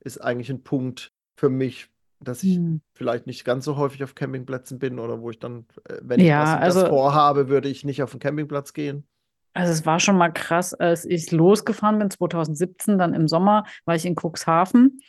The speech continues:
Speaker 2: Und die haben zwar auch so einen Stellplatz, aber ich brauchte dringend irgendwie Strom oder so, ne? Es hatte, glaub ich, die ganze Zeit geregnet, ich brauchte Strom. Dann bin ich auf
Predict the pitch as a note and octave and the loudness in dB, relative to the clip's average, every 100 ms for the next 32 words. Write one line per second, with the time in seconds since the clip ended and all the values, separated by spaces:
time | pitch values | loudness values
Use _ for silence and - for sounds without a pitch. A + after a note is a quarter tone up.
0 | _ _ _ G3 F#3 F3+ F3 E3+ E3 F3 | _ _ _ 2 4 4 2 0 2 2
1 | G3 G3 G3 F#3+ F3 E3 F3+ G#3 A3 A#3 | 2 2 2 -2 -6 -2 0 0 0 -2
2 | A#3 - - F3+ F#3 F3+ - _ _ _ | -2 -4 -4 -2 0 -2 -8 _ _ _
3 | E3 - - F3+ G#3 A#3+ - - G3 - | -16 -14 -4 2 4 2 -2 -8 -8 -6
4 | G3 F#3 G3+ G#3 G3+ G3+ G3 F#3+ _ _ | 0 2 4 6 4 4 2 -2 _ _
5 | E3+ E3 E3 - - - E3+ E3+ F3+ E3 | -6 -4 -6 -8 -12 -2 4 6 6 4
6 | D#3 D#3+ _ _ _ - F3 D#3+ D#3+ D#3+ | 0 -4 _ _ _ -8 -2 0 0 0
7 | F3+ F3+ F3+ F3+ D#3+ E3 D#3 D#3 D#3+ D#3+ | 0 0 -2 -4 -4 -4 -6 -4 -4 -4
8 | E3 D#3+ F3+ A#3+ A3+ F#3+ F3 - E3+ - | -6 0 4 4 6 6 4 2 -2 -2
9 | - - G3 A#3 C#4 - _ - - _ | -8 2 6 8 6 2 _ -20 -20 _
10 | _ - E3+ A3+ A3 F#3+ - | _ 0 4 6 6 4 0